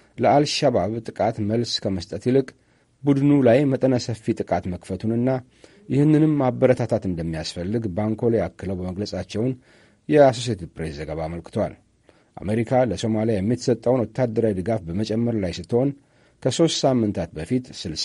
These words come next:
አንድ ቶን የሚመዝን የጦር መሳሪያ ሞቃዲሾ ላይ ተራግፈዋል። አድማጮች፣ ይህ ዜና የሚተላለፍላችሁ ዋሽንግተን ዲ ሲ ከሚገኘው የአሜሪካ ድምፅ ራዲዮ ጣቢያ ነው። ቻይና የዩናይትድ ስቴትስን ሚሳኤል አውዳሚ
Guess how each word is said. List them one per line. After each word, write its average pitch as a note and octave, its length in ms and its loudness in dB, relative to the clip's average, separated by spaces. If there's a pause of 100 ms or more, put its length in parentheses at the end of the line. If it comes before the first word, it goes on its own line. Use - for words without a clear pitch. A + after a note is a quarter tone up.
አንድ A#2 260 -2
ቶን A2+ 200 -2
የሚመዝን A2+ 680 0
የጦር B2+ 260 -2
መሳሪያ G2 460 -4 (580)
ሞቃዲሾ A2+ 460 2
ላይ C#2+ 240 -6
ተራግፈዋል። C#2+ 520 -10 (1500)
አድማጮች፣ D#3 440 6
ይህ D#3+ 140 2
ዜና C#3 160 6
የሚተላለፍላችሁ G#2+ 1000 -2
ዋሽንግተን B2+ 520 0
ዲ A#2 160 0
ሲ A#2+ 180 -2
ከሚገኘው F2 640 -4
የአሜሪካ A2 640 0
ድምፅ D#2+ 280 -8
ራዲዮ D#2+ 300 -8
ጣቢያ F#2+ 320 -4
ነው። D#2+ 120 -8 (1300)
ቻይና D3 280 8 (140)
የዩናይትድ G#2 540 -2
ስቴትስን B2 520 -2
ሚሳኤል A#2+ 520 0
አውዳሚ G2+ 360 -2